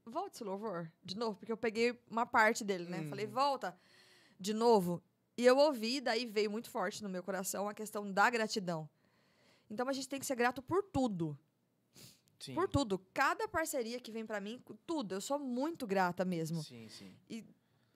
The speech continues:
Speaker 1: e eu me emociono mesmo. E a questão que você, né, falou de pessoas que vêm com relatos, tudo. Meu, é cada mensa-, eu queria, gente, postar todas. Mas é que não dá, né? Senão eu vou fi-, meu, meus stories vão ficar tudo isso.
Speaker 2: <laughs>
Speaker 1: Mas é cada mensagem, sabe?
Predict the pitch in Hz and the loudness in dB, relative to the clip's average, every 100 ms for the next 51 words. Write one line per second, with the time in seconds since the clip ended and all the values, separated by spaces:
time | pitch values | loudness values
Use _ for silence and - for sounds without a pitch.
0 | - 254 311 427 339 311 302 311 240 226 | -6 0 0 0 -4 0 0 2 4 4
1 | 262 254 214 220 233 - 220 220 202 208 | 2 -2 -2 0 -2 -2 -4 -4 -4 -4
2 | 220 202 196 190 175 175 - - 208 196 | -2 0 0 0 0 -4 -6 -2 0 2
3 | 185 175 180 185 180 170 160 143 - _ | 0 0 -2 -2 0 -2 -2 -6 -14 _
4 | _ _ - 214 202 226 226 214 190 - | _ _ -10 -6 -4 -2 0 0 -2 -6
5 | 202 208 208 208 208 202 202 214 202 - | -8 -8 -8 -8 -4 0 2 2 0 -6
6 | 220 185 185 - - - - 254 262 330 | -8 -8 -12 -20 -20 -14 -4 -4 -2 -4
7 | 392 359 269 220 247 214 254 269 247 277 | -4 -2 0 0 0 0 0 -2 -4 -4
8 | 214 190 160 - 165 - - - - _ | -4 -6 -10 -10 -12 -14 -20 -20 -20 _
9 | - 262 262 302 294 208 170 170 - - | 4 6 8 6 6 4 4 0 0 -2
10 | _ _ _ - 208 240 254 349 294 214 | _ _ _ 0 0 2 6 10 10 8
11 | 208 208 220 220 240 254 269 233 240 240 | 0 -4 -8 -8 -6 -6 -6 0 2 2
12 | 220 240 247 233 240 226 226 - 208 285 | 4 4 6 8 10 10 10 8 4 6
13 | 185 180 - 165 - _ _ _ - 156 | 2 0 -4 -8 -8 _ _ _ -16 -16
14 | - - - 233 247 247 277 302 254 226 | -16 -20 -6 -2 -2 0 0 0 0 -2
15 | - 202 190 185 180 220 190 165 160 | 2 4 4 2 2 6 6 4 -4